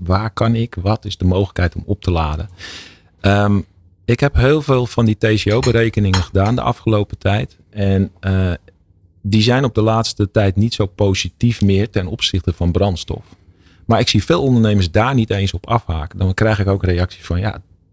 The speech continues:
dat vind ik eigenlijk nog wel meevallen als maandkost."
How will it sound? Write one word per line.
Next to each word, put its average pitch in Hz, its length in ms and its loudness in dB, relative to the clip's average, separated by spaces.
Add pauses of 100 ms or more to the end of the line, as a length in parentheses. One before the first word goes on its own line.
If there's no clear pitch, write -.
(260)
dat - 180 -2
vind 147 160 2
ik 110 100 0
eigenlijk 101 320 -2
nog 87 100 0
wel 78 120 -2
meevallen 104 540 2 (440)
als 113 180 0
maandkost." 82 680 -2